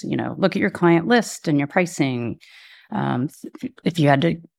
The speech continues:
you know, educate your staff or move stuff around or, or find a new piece of technology, um, or, or any of these types of things, hopefully that was done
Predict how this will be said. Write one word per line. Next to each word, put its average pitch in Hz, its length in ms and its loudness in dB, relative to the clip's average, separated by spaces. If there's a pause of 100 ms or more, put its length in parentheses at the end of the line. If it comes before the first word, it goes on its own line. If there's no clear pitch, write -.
(160)
you 175 140 0
know, 123 360 -4
educate 170 420 2
your 170 80 0
staff 156 540 0
or 127 100 0
move 180 320 4
stuff 185 360 0
around 165 440 2
or, 143 380 -2
or 143 420 -4
find 175 240 4
a 170 60 4
new 165 180 6
piece 180 300 0
of 180 120 2
technology, 151 840 0 (380)
um, 139 360 -2
or, 131 420 -4
or 139 280 -4
any 277 160 10
of 202 140 4
these 190 200 2
types 170 300 2
of 143 80 -2
things, 156 280 4
hopefully 226 420 4
that 151 180 2
was 143 180 -2
done 143 540 2